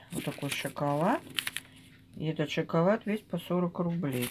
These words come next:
Потом я взяла, значит, вот такой сыр Сыробогатов. Мы уже вот это его кушаем, уплетаем. Отрезаем.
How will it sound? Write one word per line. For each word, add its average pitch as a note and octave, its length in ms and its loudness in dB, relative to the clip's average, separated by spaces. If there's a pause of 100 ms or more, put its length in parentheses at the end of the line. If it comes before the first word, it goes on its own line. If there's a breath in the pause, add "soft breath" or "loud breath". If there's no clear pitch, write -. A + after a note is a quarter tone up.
Потом A3+ 280 2
я F#3+ 100 6
взяла, E3+ 420 6
значит, D3+ 400 0
вот D3+ 180 -2
такой D3 500 0 (200)
сыр C#3 260 0 (180)
Сыробогатов. G3+ 1000 2
Мы F3+ 220 6
уже D#3 300 2
вот C3+ 260 4
это - 220 -2
его C3+ 180 -2 (140)
кушаем, A3 460 6
уплетаем. G#3+ 680 6 (840 loud breath)
Отрезаем. E3+ 800 4